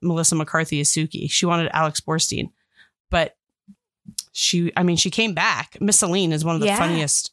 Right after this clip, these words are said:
Speaker 1: characters, but there's another
Speaker 2: She is really funny.
Speaker 1: She's so funny. And I feel like they do
Speaker 2: She's
Speaker 1: this in the
Speaker 2: great.
Speaker 1: show a bunch, where they have, like,
Speaker 2: Yeah.
Speaker 1: characters being played by the same person, but they play different characters. Like, Kirk
Speaker 2: Y-,
Speaker 1: starts
Speaker 2: yeah.
Speaker 1: as the Swan guy or Mick, the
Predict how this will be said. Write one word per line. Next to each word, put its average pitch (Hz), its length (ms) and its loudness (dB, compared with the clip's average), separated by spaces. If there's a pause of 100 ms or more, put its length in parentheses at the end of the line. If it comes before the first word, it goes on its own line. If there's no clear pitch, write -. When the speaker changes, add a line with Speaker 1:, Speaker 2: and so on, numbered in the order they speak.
Speaker 1:
characters, 190 440 0
but 247 200 -4
there's 269 180 0
another 277 140 2
Speaker 2:
She 202 160 2
is 180 200 2
really - 200 -6
funny. - 460 -10 (140)
Speaker 1:
She's - 260 2
so - 200 0
funny. 101 420 -8
And 226 220 -2
I 226 100 0
feel 262 200 -2
like 294 140 -2
they 285 100 -2
do 311 100 0
Speaker 2:
She's 262 120 2
Speaker 1:
this 247 140 0
in 269 40 2
the 262 40 2
Speaker 2:
great. 190 80 0
Speaker 1:
show 202 280 0
a 175 80 0
bunch, 190 760 -2
where 208 160 -2
they 202 140 0
have, 202 260 0
like, 202 220 -2
Speaker 2:
Yeah. 214 80 -4
Speaker 1:
characters 208 600 -2 (340)
being 208 220 0
played 208 260 0
by 196 120 0
the 190 100 -2
same 202 260 2
person, 196 380 0
but 180 100 -4
they 185 80 -2
play 185 220 -2
different 190 260 -4
characters. 185 560 -2
Like, 165 160 -4 (400)
Kirk 247 180 0
Speaker 2:
Y-, 214 60 -2
Speaker 1:
starts 214 380 0
Speaker 2:
yeah. 220 120 2
Speaker 1:
as - 240 -2
the 190 120 -4
Swan 190 380 2
guy 170 400 0
or 165 140 -2
Mick, 190 500 0
the 165 380 2